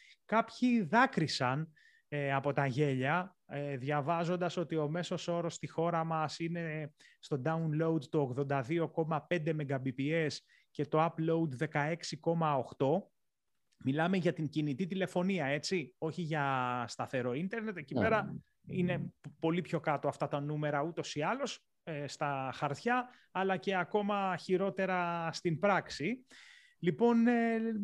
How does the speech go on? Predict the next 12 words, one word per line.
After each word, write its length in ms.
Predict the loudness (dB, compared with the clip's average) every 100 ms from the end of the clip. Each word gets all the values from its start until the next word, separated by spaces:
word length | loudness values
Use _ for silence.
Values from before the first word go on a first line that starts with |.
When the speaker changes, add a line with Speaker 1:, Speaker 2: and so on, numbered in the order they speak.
| 0
Speaker 1:
μας 260 | 4 4 6
λένε, 280 | 4 6 4
λοιπόν, 400 | 2 2 4 4
ότι 520 | 4 2 0 0 0
οι 60 | 2
τελε-, 260 | 4 2 0
οι 100 | 0
τηλεπικοινωνιακοί 840 | 0 0 -4 -4 -2 0 -2 -2
πάροχοι 340 | 0 2 0 -4
της 140 | -6
χώρας, 640 | 0 2 4 6 4 0 -10 -18 -20 _
ε, 100 | -12